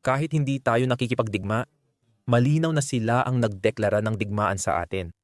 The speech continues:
Tila tinutukoy ng United States ang nato. At diin ni Lord Robertson na ang drone ng Russia ay bahagi ng hybrid warfare campaign. Hindi pa lumilipad ang mga bomba at misil,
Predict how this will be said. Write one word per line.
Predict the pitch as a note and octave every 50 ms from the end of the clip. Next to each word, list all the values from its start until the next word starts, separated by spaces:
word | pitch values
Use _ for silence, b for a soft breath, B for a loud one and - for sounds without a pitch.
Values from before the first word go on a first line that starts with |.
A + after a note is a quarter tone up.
| _ _ _ _
Tila | G#3 G#3+ A3+ B3 A#3+
tinutukoy | - G#3 F3+ E3+ - C#3 C3 B2 - C3 B2
ng | A#2 G#2+ G2+ G2+ G2
United | G2+ G2 G2+ G2+ G#2+ - A2+ G2
States | - - - G2+ G#2 G#2+ - -
ang | G2+ F#2+
nato. | F#2 E2+ E2 - D#2+ D#2 D2+ - _ _ _ _ _ _ _ _ _ _ _ _ B2+
At | C#3+ C3+
diin | B2+ E3 D3+ D#3+ E3+ E3+
ni | E3 D3+
Lord | C3 C3 B2+ G#2+
Robertson | G2 G#2+ G#2 F#2+ F#2+ - - - F#2+ F2+ E2+ E2+ - _ _ _ _ _ _
na | C#3 C#3+ C#3+ C#3 C3+ C#3 -
ang | D3 D#3 D#3
drone | C3 D3+ E3 F#3 G3
ng | G3 F#3 D#3+
Russia | C3+ A#2 A2 - - G#2+ F#2+ F2+ E2+ - _ _ _ _ _ _ _ _ _ _ -
ay | D#3 E3
bahagi | C#3+ D3+ C3 D#3 D3+ D3+ D3+ D#3 D#3
ng | D3 C3+ A#2
hybrid | G#2+ B2 B2 C3 A#2 B2+ C3 A2+
warfare | F#2 G2 G2+ F#2+ - - F#2 E2+
campaign. | - F2 E2+ - E2+ D#2+ D2+ D2 - _ _ _ _
Hindi | - G#3 F#3+ G#3+ G#3+
pa | - A3+ A3
lumilipad | G#3 F#3+ F3+ F3 D#3+ E3 - D3+ D3 C#3
ang | C#3 C3
mga | B2+ A#2+ A#2 G#2 F#2+
bomba | F#2+ G#2 A2+ B2 A#2 A#2+ F2
at | - -
misil, | F#2+ E2+ - A#2 B2 A2+ F#2+ E2+